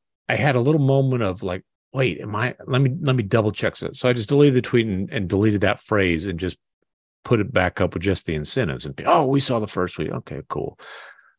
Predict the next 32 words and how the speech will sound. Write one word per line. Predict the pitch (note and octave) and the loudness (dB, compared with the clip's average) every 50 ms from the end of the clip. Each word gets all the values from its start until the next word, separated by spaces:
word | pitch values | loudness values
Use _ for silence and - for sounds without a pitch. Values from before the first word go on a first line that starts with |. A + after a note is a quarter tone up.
| _ _ _ - | _ _ _ 0
Um, | - A#2+ A#2 A#2 A2+ A2 A#2 B2+ G3 - | 2 4 6 6 4 4 2 0 -2 0
and | D#3 C#3 C#3+ | 2 4 4
then | D3 C#3 | 4 4
I | |
put | A#2+ - C#3 C3 | 4 4 2 2
it | - - | 4 4
back | A2+ A2 G2+ | 2 2 2
in | G#2+ | 2
the | G#2+ | 0
explainer. | G#2 - - - F#2 F2+ F#2 F#2 | -2 -2 -2 -2 0 0 0 0
I | F2+ | 0
once | F2+ F#2 F2+ - | 0 -2 -2 -4
said, | - E2 E2+ F#2+ - _ _ - | -4 -6 -8 -10 -16 _ _ -12
"Triple | - - D3+ C#3 - - - | 0 2 2 2 2 0 -6
check | - - A#2 F#2+ - - | -4 -2 -2 -2 -2 -4
that | - F2+ | -6 -2
they're | F#2 E2+ E2+ | 0 2 2
unlikely." | E2 D#2+ F2 F#2 G2 G#2 G2+ - - C#2 C2+ C2+ - _ - - - _ _ _ - | 2 0 0 0 0 -2 -2 -4 -4 -4 -6 -6 -8 _ -20 -20 -20 _ _ _ 0
People | - F#3+ - - - | 0 0 0 0 2
got | F#3+ C#3+ - F#2 | 2 2 2 2
mad | F2 F2 F2 F#2+ A2 A#2 A#2+ | 0 0 2 2 2 0 0
that | G#2+ E2 | 0 2
I'm, | E2 D#2+ D#2+ E2 D#2 | 2 0 0 0 -2
like, | D2+ C#2 - - | -2 -4 -4 -8
hating. | - - - G2+ A#2 C3 A#2+ F2 D2 D#2+ | -10 -4 0 2 4 4 4 2 0 -4
It's | - - | -6 -6
like, | G#2 F#2+ - | -6 -6 -6
"Stupid | - - - - - F#3 G3+ - E3 - - - | -8 -8 -6 -4 -4 -2 -2 -2 -4 -6 -6 -4
idiots." | - F2+ F#2 G2 A#2 B2 - - - - - _ _ _ _ _ _ | -2 0 2 2 0 0 -2 -4 -6 -8 -8 _ _ _ _ _ _
Unlikely | - C3+ D3 C#3+ D3 D#3 D3 - C#3+ A#2 | 0 2 2 4 4 2 2 2 0 0
incentives | G2 E2+ - - C3+ A#2+ G#2+ G2 | 0 0 -2 -2 0 0 -2 -2
is | F#2+ E2+ - | -4 -6 -8